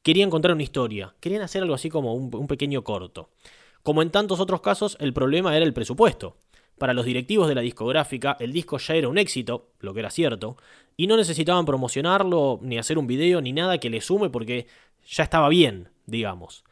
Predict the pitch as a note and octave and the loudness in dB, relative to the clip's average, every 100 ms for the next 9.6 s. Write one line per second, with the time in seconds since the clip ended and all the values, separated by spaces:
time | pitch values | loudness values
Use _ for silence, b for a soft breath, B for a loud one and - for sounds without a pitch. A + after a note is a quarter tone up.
0 | _ _ _ _ _ - A3 C4+ A3 G#3+ | _ _ _ _ _ -4 0 0 0 -2
1 | G#3+ - C#3+ C#3 G#3+ A3+ E3 D3 C3+ D#3 | -4 -10 -4 0 2 2 2 0 0 0
2 | C#3+ D3 A#3 A3+ A#2+ A2+ A2+ A2 A#2+ A#2+ | 0 -2 0 0 -2 -2 -4 -2 -4 -4
3 | G3 F#3+ B2+ C#3 F#3+ C#3+ F#2+ _ b b | -4 -4 -4 -4 -2 -2 -4 _ b b
4 | b b - F#3+ G#3+ A#3+ A3+ F#3+ G3 F3+ | b b 0 2 4 4 4 4 2 2
5 | - G3 G3 E3+ D3 C#3 D#3 D3+ C#3+ - | 0 -2 0 0 0 2 2 2 0 0
6 | G3 G#3+ E3 D3+ D#3 G3 G#3 D#3 B2+ B2+ | 2 4 4 4 2 2 4 2 2 4
7 | G3 F3+ - B2 - A3+ B2+ A2 - - | 4 4 0 -2 0 2 2 2 -6 -4
8 | A2 A#2 D#3+ E3 C3 G#2+ G2 G2 - C3 | 0 4 8 8 6 0 -4 -6 -4 0
9 | A#2+ E3+ C#3+ - C3+ | 4 6 6 4 -2